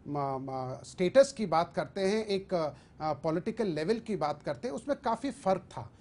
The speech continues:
तो जो एग्जिट पोल है, वो एग्जिट पोल, ये बहुत जल्दीबाजी होगी। हमें सोलह का इंतज़ार करना चाहिए और लोकतंत्र में जब तक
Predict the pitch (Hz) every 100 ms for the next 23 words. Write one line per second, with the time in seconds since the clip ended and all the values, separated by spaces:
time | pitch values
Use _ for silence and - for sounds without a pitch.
0 | - - - - - 262 285 156 156 262
1 | - 170 135 320 359 - 208 180 117 170
2 | 254 - - 160 131 254 - - 208 262
3 | 320 - - - - - 175 143 156 240
4 | 143 147 139 202 165 185 180 214 190 214
5 | 254 294 - - - - - - - -
6 | - 190 233 226 - 160 170 185 220 -
7 | 151 131 131 139 175 196 190 202 208 220
8 | 202 220 262 - - - - - 220 165
9 | 185 320 - - 214 240 247 277 202 120
10 | 190 185 - 302